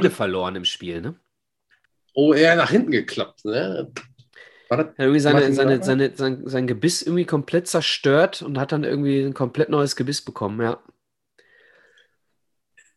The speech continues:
Speaker 2: Ähm, ja, auch sechs gelb-rote Karten in seiner Karriere gehabt. Ähm, Albert Streit, hast du gerade schon erwähnt, der ganz fies gefoult wurde durch Norbert Meyer. Ähm, oh, dann die eingesprungene doppelte Beinscheren-Notbremse,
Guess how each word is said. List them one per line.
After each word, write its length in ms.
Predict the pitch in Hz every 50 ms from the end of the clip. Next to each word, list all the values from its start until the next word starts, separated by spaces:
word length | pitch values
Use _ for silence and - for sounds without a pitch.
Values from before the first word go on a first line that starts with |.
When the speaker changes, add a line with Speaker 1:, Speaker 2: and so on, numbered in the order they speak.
| _ _ -
Speaker 2:
Ähm, 460 | - 101 113 127 123 123 123 117 113 117
ja, 100 | 120 117
auch 140 | 143 156 147
sechs 260 | 139 156 185 190 -
gelb-rote 400 | - 156 156 175 - 175 160 156
Karten 300 | - 151 151 165 175 160 143
in 80 | 131
seiner 220 | 127 131 127 131 120
Karriere 400 | - 135 127 127 127 127 127 127
gehabt. 400 | 123 120 123 147 170 - - - _ _ _ _ _ _ _ - -
Ähm, 800 | - - 135 135 139 143 143 143 143 147 147 143 147 143 139 139 -
Albert 280 | 143 143 156 151 135 -
Streit, 460 | - - 143 147 151 165 170 165 165
hast 180 | 160 147 -
du 40 | -
gerade 240 | 139 143 143 143 143
schon 180 | 139 - 147 131
erwähnt, 500 | 131 135 127 131 143 147 147 151 151 143
der 140 | 135 131 131
ganz 240 | 123 135 143 139 -
fies 200 | - 143 139 -
gefoult 440 | - 156 - - 131 135 131 135 135
wurde 200 | 127 131 127 123
durch 160 | 123 123 123
Norbert 300 | 143 120 123 123 117 113
Meyer. 380 | 120 123 123 123 123 123 123 - _ _ - - - - _ _ _ _ -
Ähm, 420 | 131 127 127 127 127 127 123 - -
oh, 160 | 143 151 143
dann 180 | - 151 165 180
die 180 | 170 170 -
eingesprungene 1120 | - 160 180 202 214 190 180 - - - - 180 185 196 196 185 180 175 180 185 185 185 - -
doppelte 680 | - 151 - 175 185 202 233 208 196 196 196 180 175 160
Beinscheren-Notbremse, 2250 | 156 156 151 170 190 196 196 196 185 - - 185 190 196 185 185 170 156 151 160 175 202 233 233 - _ _ _ - 165 - - 165 - - 180 156 131 120 113 - 165 170 175